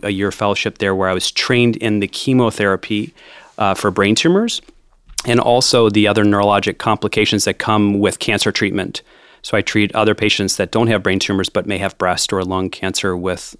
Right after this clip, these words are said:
neurologic issues such as strokes or seizures or headaches. So I, I see myself as straddling the field of neurology as well as medical oncology,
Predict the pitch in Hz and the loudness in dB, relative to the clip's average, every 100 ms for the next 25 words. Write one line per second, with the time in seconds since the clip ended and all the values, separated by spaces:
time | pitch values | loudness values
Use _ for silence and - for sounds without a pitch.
0 | - 107 95 95 92 90 _ _ 113 104 | -4 0 2 0 -2 -6 _ _ -6 -4
1 | 98 90 95 - 95 - 90 87 - - | -4 -4 -4 -4 -4 -2 -4 -6 -8 -6
2 | 82 - 95 92 95 98 95 95 - - | -4 -4 -4 -6 -4 -4 -2 -4 -6 -14
3 | - - - 117 110 120 104 - - 156 | -20 -8 0 2 2 0 -2 -4 0 4
4 | 139 110 110 - 101 - - 120 110 110 | 4 4 2 0 2 2 2 4 4 4
5 | 107 98 - 110 95 92 98 104 107 117 | 2 0 2 2 2 0 2 4 4 2
6 | 110 113 107 98 95 98 95 87 92 98 | 2 0 0 -2 -2 0 0 0 -4 -2
7 | 95 92 98 90 85 104 104 104 95 92 | -2 -2 -2 -4 -2 2 2 2 0 -4
8 | 92 | -6